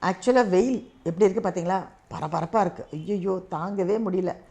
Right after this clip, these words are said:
நல்ல எண்ணெயை வச்சு தலையை டைட்டா உட்காந்து ஜடை போட்டுட்டேன். காட்டனை தவிர வேற எதுவும் நினைச்சு கூட பார்க்க முடியல. So, காட்டன் சாரியை கட்டிட்டு இன்னைக்கு உட்காந்துட்டேன் உங்களோட பேசுறதுக்கு. ஆக்சுவலா நிறைய சொல்லணும், நிறைய கதைகள் நடந்திருக்கு இந்த கொஞ்ச நாட்கள்ல. ஆனா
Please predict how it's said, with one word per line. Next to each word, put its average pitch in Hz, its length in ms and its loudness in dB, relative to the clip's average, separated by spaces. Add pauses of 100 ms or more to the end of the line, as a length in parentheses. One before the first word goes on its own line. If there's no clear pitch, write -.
(220)
நல்ல 175 280 -2
எண்ணெயை 190 400 -2
வச்சு 165 300 -4
தலையை 185 420 2 (440)
டைட்டா 190 320 0
உட்காந்து 208 420 2
ஜடை 180 220 2
போட்டுட்டேன். 165 420 -8 (560)
காட்டனை 233 440 2
தவிர 196 240 0
வேற 233 160 2
எதுவும் 175 340 4
நினைச்சு 208 160 -4
கூட 208 160 2
பார்க்க 190 280 -4
முடியல. 160 340 -6
So, - 200 -12
காட்டன் 185 380 -6
சாரியை 165 240 -4
கட்டிட்டு - 280 -10
இன்னைக்கு 190 240 -8
உட்காந்துட்டேன் 170 460 -6
உங்களோட 151 240 -6
பேசுறதுக்கு. 160 580 -8 (440)
ஆக்சுவலா 196 340 -4
நிறைய 180 440 0
சொல்லணும், 170 360 -4
நிறைய 175 320 0
கதைகள் 185 340 0
நடந்திருக்கு 165 400 -6
இந்த 151 160 -6
கொஞ்ச 156 220 -8
நாட்கள்ல. 156 580 -8 (420)
ஆனா 202 280 -4